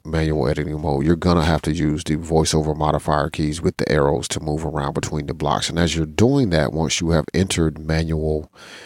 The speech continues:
editing mode, you can see the little plugs on each end of the thing. So let's say, for example, with, with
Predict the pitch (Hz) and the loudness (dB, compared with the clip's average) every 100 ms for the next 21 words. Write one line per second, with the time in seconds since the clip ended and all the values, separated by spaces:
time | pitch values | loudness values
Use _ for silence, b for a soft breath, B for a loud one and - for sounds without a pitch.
0 | B _ 113 139 101 80 76 76 73 - | B _ 2 4 2 0 0 0 -2 -8
1 | B B B B - 78 113 - 101 - | B B B B -12 0 0 0 -4 -2
2 | 113 117 101 92 92 87 82 - 92 92 | 0 2 2 4 4 4 2 -2 2 2
3 | 85 78 76 - 80 - - 80 78 78 | 2 0 -4 -4 -6 -6 -4 -4 -4 -8
4 | - 73 69 82 107 - 113 - 92 78 | -8 -6 -4 0 2 4 2 4 2 2
5 | 85 80 80 80 78 - 82 80 | 0 0 0 0 -4 -6 -6 -6